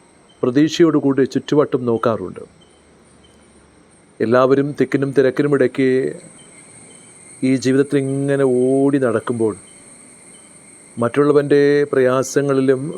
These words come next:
അവൻ വഹിക്കുന്ന ഭാരങ്ങളും ഒന്ന് കേൾക്കുവാനും അവനൊരു ആശ്വാസ വാക്ക് പറയുവാനും ഒരു ചെറുവിരലെങ്കിലും അനക്കാൻ പോലും കഴിയാത്ത ഒരു കാലഘട്ടത്തിലൂടെയാണ് ഞാനും നിങ്ങളുമൊക്കെ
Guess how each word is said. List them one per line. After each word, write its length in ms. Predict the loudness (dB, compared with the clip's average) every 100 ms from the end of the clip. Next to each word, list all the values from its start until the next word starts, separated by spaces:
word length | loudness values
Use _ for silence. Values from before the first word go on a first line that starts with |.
| -6
അവൻ 220 | -2 0 0
വഹിക്കുന്ന 500 | -2 -4 -4 0 0
ഭാരങ്ങളും 680 | 0 -2 0 0 0 -2 -4 -12 -20 _ _ _ _ _ _ _ _ _ _ _ _
ഒന്ന് 180 | -4 0
കേൾക്കുവാനും 800 | 0 0 0 2 2 2 0 0
അവനൊരു 240 | 2 2 2
ആശ്വാസ 420 | 0 0 0 0 0
വാക്ക് 540 | 0 0 -2 0 0 2
പറയുവാനും 680 | 0 2 2 2 0 -4 -8 -16 -20 -20 _ _ _ _ _ _ _ _ _ _ _ _
ഒരു 140 | -2 0
ചെറുവിരലെങ്കിലും 720 | 2 2 2 2 2 2 2
അനക്കാൻ 400 | 2 0 0 0
പോലും 300 | 2 2 0 -4 -12 _ _ _ -20 _ _ _ _ _ -4
കഴിയാത്ത 580 | 0 2 2 2 0 -2 -2 -8 -20 -20 -20 _ _ _ -4
ഒരു 180 | 0 2
കാലഘട്ടത്തിലൂടെയാണ് 960 | 2 2 2 2 0 0 2 2 2 0 0
ഞാനും 200 | -2 -2
നിങ്ങളുമൊക്കെ 520 | -2 -2 -2 0 0